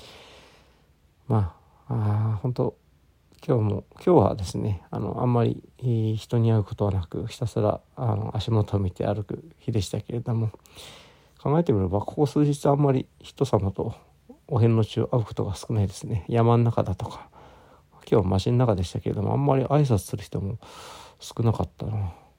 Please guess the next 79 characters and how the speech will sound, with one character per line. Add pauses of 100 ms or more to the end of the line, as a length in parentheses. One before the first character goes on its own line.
(160)
な
ん
か
ち
ょ
っ
と
寂
し
い
で
す
ね。 (840)
え
ー、
ま
あ、
挨
拶
す
る
人 (220)
で
す
と
か、 (560)
も
し
く
は
何
か
し
ら (260)
接
待
だ
と
か
で (160)
出
会
う
方
で
す
と
か、 (640)
ま
あ、
前
世
か
ら
の
つ
な
が
り
も
含
め
て
で
す
が、 (140)
い
ろ
ん
な
方
と (1300)
ご
縁
を
い
た
だ
く